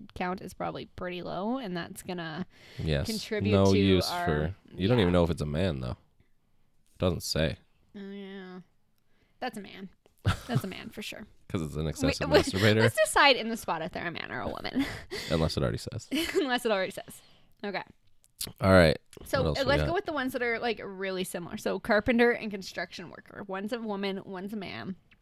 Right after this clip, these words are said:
Speaker 1: The construction worker knows how to make prison wine, but the, the carpenter woman's overly friendly. Like, a little too friendly.
Speaker 2: <laughs> All right.
Speaker 1: <laughs>
Speaker 2: Sorry.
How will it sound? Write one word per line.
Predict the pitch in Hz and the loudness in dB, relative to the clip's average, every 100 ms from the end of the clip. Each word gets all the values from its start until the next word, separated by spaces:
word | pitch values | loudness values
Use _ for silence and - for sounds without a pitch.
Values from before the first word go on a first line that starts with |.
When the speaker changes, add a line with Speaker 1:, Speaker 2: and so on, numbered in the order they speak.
| _ _ - - 339 | _ _ -20 -20 -14
Speaker 1:
The | - | -6
construction | 233 220 226 240 240 | -4 -2 -2 -2 -2
worker | 240 208 233 | -4 -4 -4
knows | 220 220 196 | 2 4 4
how | 220 | 2
to | 185 | 0
make | 175 - | -4 -2
prison | 185 170 170 | -2 -2 -6
wine, | - - - - _ - | -10 -16 -18 -20 _ -10
but | 190 175 175 - 185 | -6 -6 -8 -12 -10
the, | 190 - _ _ _ _ _ _ _ - - - - | -10 -12 _ _ _ _ _ _ _ -20 -20 -20 -20
the | 190 | -20
carpenter | - 190 180 175 | -10 -10 -8 -10
woman's | 175 160 175 - | -12 -12 -14 -12
overly | 170 87 - | -12 -10 -12
friendly. | - - - - - _ _ - - - - | -12 -12 -12 -14 -14 _ _ -20 -20 -20 -14
Like, | 185 180 | -12 -6
a | |
little | 190 185 175 | -4 -2 -2
too | 190 - - | -4 -12 -12
friendly. | - - - - - - | -12 -12 -14 -16 -16 -6
Speaker 2:
<laughs> | - - - - - - - - - - - - - - - - - - - - - - | -6 -6 -18 -20 -20 -20 -2 0 0 -2 -2 -4 -6 -8 -20 -20 -20 -20 -20 -20 -10 2
All | 101 | 6
right. | 95 107 254 | 8 8 8
Speaker 1:
<laughs> | 294 - 311 - 294 302 - 294 - - - 320 339 - - - - - - - - - - - - - - | 8 12 12 12 12 4 4 -4 -4 -20 -10 -10 -10 -20 -20 -20 -20 -20 -20 -20 -20 -12 -10 -8 -10 -12 -14
Speaker 2:
Sorry. | - 67 50 | -14 -14 -16